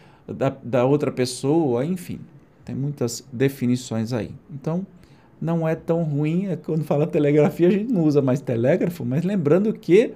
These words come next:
a própria, o próprio jeito da gente gravar informação, você tá vendo esse vídeo aqui, na verdade é uma sequência de zeros e uns, que, que era o telégrafo. Sinal e, e falta de sinal, <clears throat> né?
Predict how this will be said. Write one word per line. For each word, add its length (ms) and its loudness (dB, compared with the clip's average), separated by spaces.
a 120 4
própria, 520 6
o 80 2
próprio 400 6
jeito 480 6
da 160 0
gente 300 0
gravar 340 4
informação, 480 0
você 120 0
tá 120 4
vendo 240 2
esse 220 0
vídeo 480 0
aqui, 420 -2
na 140 4
verdade 600 6
é 80 6
uma 220 4
sequência 480 0
de 160 0
zeros 720 2
e 140 4
uns, 640 2
que, 240 2
que 280 4
era 220 6
o 40 2
telégrafo. 760 2
Sinal 680 4
e, 300 -4
e 120 -8
falta 440 2
de 60 -2
sinal, 520 0
<clears throat> 120 -20
né? 300 2